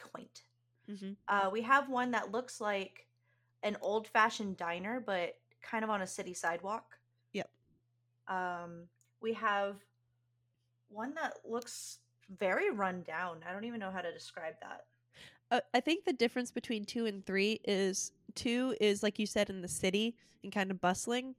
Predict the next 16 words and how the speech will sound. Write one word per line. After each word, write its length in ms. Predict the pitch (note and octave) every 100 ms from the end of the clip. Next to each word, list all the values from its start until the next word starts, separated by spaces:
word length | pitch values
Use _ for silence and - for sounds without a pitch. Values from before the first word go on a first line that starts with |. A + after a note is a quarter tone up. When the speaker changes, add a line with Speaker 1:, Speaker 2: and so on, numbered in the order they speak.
| - _ -
Speaker 2:
Three 460 | - A#3+ C4 C#4+
is 140 | G#3+ G#3
almost 320 | G#3 G#3+ -
like 160 | G#3 G3
the 60 |
small 380 | - - G3 F#3+
town 260 | - F3 E3+
version 300 | D#3+ E3 E3
of 120 | E3
that. 200 | - - - _ _ _ _ _ _ - _
Speaker 1:
Yeah, 160 | C#4 B3+
I 60 | -
could 160 | F#4+
see 120 | -
that. 220 | D#3 E3 - _ _ _ _ _ _ -
Um, 500 | G#3 G3+ G3+ G3